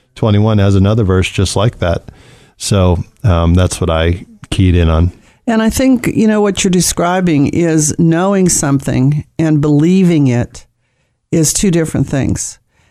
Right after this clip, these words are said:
Speaker 2: And I think this is where the enemy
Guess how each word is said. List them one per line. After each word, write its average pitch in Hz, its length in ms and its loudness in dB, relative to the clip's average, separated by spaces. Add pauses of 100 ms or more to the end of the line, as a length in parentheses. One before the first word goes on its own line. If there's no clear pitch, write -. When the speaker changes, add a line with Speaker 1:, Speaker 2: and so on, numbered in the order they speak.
(140)
Speaker 2:
And 165 140 -2
I 175 80 0
think 202 300 0
this 214 260 0
is 185 140 0
where 170 480 0
the 165 260 2
enemy 170 640 2